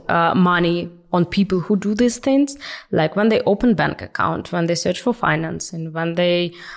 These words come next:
uh, realize the payments, which is also a very complicated process, and it takes, like, up to five days to do payment from one, uh, company to another and to pay for invoice, on invoicing and on payroll and many things like that.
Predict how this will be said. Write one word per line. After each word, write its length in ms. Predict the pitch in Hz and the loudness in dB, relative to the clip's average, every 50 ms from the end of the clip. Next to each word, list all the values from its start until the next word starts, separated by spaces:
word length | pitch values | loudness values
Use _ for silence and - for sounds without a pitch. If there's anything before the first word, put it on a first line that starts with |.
| - - | -10 -4
uh, 400 | - - 170 170 165 170 170 170 - - - - - _ _ _ - | 0 2 2 4 4 4 2 2 0 -2 -6 -12 -20 _ _ _ -2
realize 680 | - 196 196 214 233 254 240 220 196 202 214 220 202 | 0 2 4 6 6 4 4 4 4 4 2 2 0
the 140 | 208 196 214 | 0 -2 -4
payments, 600 | - - 190 165 151 131 139 - 202 202 - - - | -2 0 0 0 2 2 2 0 0 0 -2 -2 -4
which 180 | 185 - - | -2 0 2
is 100 | 202 180 | 2 2
also 280 | - 170 170 - - 240 | 2 0 0 0 -2 -2
a 20 | |
very 240 | 208 185 180 175 190 | 0 2 2 2 0
complicated 680 | 190 - 208 190 202 208 196 - 180 175 - 190 - - | 0 0 -2 0 0 -4 -2 0 -2 0 0 -4 -6 -4
process, 440 | - - 190 175 180 - 185 - | 0 0 0 2 2 0 0 0
and 100 | 185 175 | 2 0
it 140 | 170 165 165 | 0 0 0
takes, 280 | - 156 147 - - - | -2 -2 -2 -2 -2 0
like, 240 | 156 156 151 - - _ - | 0 0 0 -4 -16 _ -4
up 160 | 156 160 - | -4 -4 0
to 80 | - 185 | -2 -2
five 280 | 180 - 180 175 175 | 0 2 0 0 2
days 240 | 175 185 175 180 180 | 2 2 2 2 0
to 160 | - - - | -2 -6 -10
do 140 | 165 156 170 | -8 -6 -6
payment 480 | 160 160 - - 175 170 170 165 165 160 | -8 -8 -4 -2 0 2 2 0 -2 -4
from 260 | - - 165 165 160 | -4 -2 -2 -2 0
one, 320 | 151 156 156 156 165 170 156 - - - - - - - - | 2 2 2 2 0 -2 -4 -8 -16 -16 -16 -16 -18 -8 -2
uh, 380 | - 170 165 165 165 165 160 165 | 0 2 4 4 4 4 2 2
company 440 | - - 190 185 180 190 190 185 180 | 0 2 0 2 2 2 2 2 0
to 160 | 185 - 185 | -2 -2 0
another 400 | 175 175 170 165 147 - - - | 2 4 4 4 4 2 0 0
and 140 | - - - | -2 -2 -4
to 100 | - 151 | -8 -4
pay 180 | - 175 160 | 0 0 0
for 200 | 156 - 151 156 | 0 2 0 2
invoice, 560 | 165 147 - - - - - 98 - - - - _ _ | 2 0 -2 -4 -6 -8 -8 -6 -6 -8 -10 -10 _ _
on 200 | - 185 190 - | 0 2 2 2
invoicing 840 | - 196 196 190 165 175 160 147 160 175 - - - - 185 185 - | 2 2 2 2 2 2 2 2 2 0 -2 -4 -4 -4 -4 -4 -2
and 300 | - 185 185 180 170 - - | -2 -2 -4 -4 -6 -2 0
on 160 | - 196 185 | 2 0 0
payroll 580 | 185 - - 185 175 170 165 156 160 165 180 185 | 0 0 2 2 2 2 0 -2 -4 -4 -4 -4
and 160 | 170 170 175 | -6 -2 0
many 220 | 185 202 220 214 | 2 4 4 2
things 260 | - - 190 190 180 | 2 2 0 0 2
like 220 | - 165 156 - - | 2 0 0 0 -2
that. 320 | 156 - - - - - | -2 -2 -2 -4 -8 -16